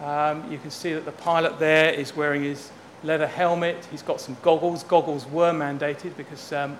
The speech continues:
we were aware of the risks, uh, of fire. Um, and he has his headset, so he's got some communications. A year later, after the phony war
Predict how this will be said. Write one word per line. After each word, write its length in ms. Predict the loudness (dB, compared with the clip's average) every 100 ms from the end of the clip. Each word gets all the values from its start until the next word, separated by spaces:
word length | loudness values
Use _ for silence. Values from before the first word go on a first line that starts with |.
| -10
we 100 | -6
were 120 | -4
aware 420 | -2 -2 0 0
of 200 | -2 -10
the 80 | -10
risks, 480 | -8 -10 -12 -12 -12
uh, 140 | -12 -14 -20 -20 -12
of 100 | -10
fire. 460 | -4 -2 2 2 0 -6 -18 -6
Um, 300 | 2 2 0 -8 -18 -4
and 120 | -2
he 60 | -2
has 260 | -2 -4
his 120 | -6
headset, 500 | -2 -2 0 0 0
so 180 | -2 -4
he's 100 | -4
got 200 | -4 -6
some 140 | -6 -10
communications. 1000 | -8 -6 -6 -6 -6 -6 -8 -10 -12 -12 -14 -20 -14 -12 -12 -14 -18 -20 -20 -20 -20 -18 -18 -18 -20 -20 -20 -20 -20 -20 -20 -20 -20 -20 -20 -20 -20 -20 -20 -20 -20 -20 -20 -20 -20 -20 -20 -20 -20 -20 -20 -20 -20 -20 -20 -6 -4
A 40 |
year 240 | 4 6
later, 440 | 10 8 8 4 4
after 260 | 4 0
the 80 | -8
phony 380 | 0 4 6 6
war 360 | 4 6 4